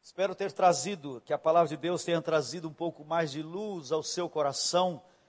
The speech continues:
para você se juntar a alguns neste ministério de mãos erguidas.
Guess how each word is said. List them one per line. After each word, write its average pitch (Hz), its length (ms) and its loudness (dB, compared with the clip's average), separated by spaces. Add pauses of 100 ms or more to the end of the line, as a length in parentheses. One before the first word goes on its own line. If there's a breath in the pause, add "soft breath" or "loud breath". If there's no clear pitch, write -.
(200)
para 156 120 -4
você 156 360 -4
se 156 220 -4
juntar 143 880 -2 (500)
a 139 120 -2
alguns 151 880 0 (580)
neste 147 340 -6
ministério 151 800 0 (380)
de 127 160 -16
mãos 147 460 -2
erguidas. 117 1200 -12